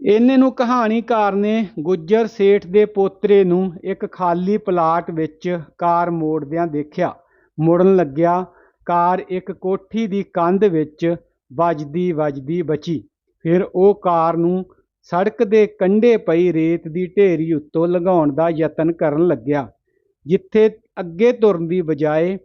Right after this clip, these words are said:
ਕਾਰ ਦੇ ਪਹੀਏ ਇੱਕੋ ਥਾਂ ਘੁੰਮ ਰਹੇ ਸਨ। ਬੱਚੇ ਨੂੰ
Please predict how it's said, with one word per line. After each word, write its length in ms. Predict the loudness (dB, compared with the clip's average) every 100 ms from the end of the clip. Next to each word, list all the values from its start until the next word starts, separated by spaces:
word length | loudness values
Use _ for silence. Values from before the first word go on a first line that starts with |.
| _ _ _
ਕਾਰ 320 | -2 0 -2
ਦੇ 180 | 0 -2
ਪਹੀਏ 400 | -2 -6 -2 -2
ਇੱਕੋ 340 | -2 -6 -8
ਥਾਂ 220 | -6 -6 -4
ਘੁੰਮ 320 | -2 0 0
ਰਹੇ 280 | 0 -2 -4
ਸਨ। 320 | -2 -2 -2 -6 _ _ -4
ਬੱਚੇ 480 | -2 -2 0 2 2
ਨੂੰ 320 | 2 0